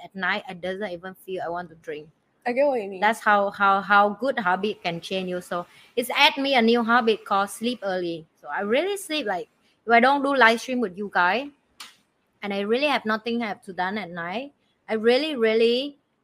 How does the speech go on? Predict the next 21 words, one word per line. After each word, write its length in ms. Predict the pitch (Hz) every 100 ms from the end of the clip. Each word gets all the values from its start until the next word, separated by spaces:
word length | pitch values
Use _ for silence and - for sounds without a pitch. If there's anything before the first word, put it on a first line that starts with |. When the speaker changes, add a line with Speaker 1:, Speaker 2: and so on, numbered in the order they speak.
| _
Speaker 1:
go 300 | 226 220 226
to 480 | 233 220 180 170 170
sleep 400 | - - 226 226
around 400 | 190 180 185 196
seven 340 | - 170 185 180
thirty 460 | 160 - 170 165
or 240 | 143 135 -
eight, 160 | 165 147 _
you 100 | 147
know. 120 | 143 _ _ _ _ _ _ _ -
Speaker 2:
I 60 |
mean, 160 | 302 587
it's 100 | 277
like 180 | 247 226
that 180 | 262 254
because 260 | 262 403
you 140 | 247 233
wake 260 | 247 247
up 140 | 277 -
so 140 | 233 185
early. 360 | 190 196 190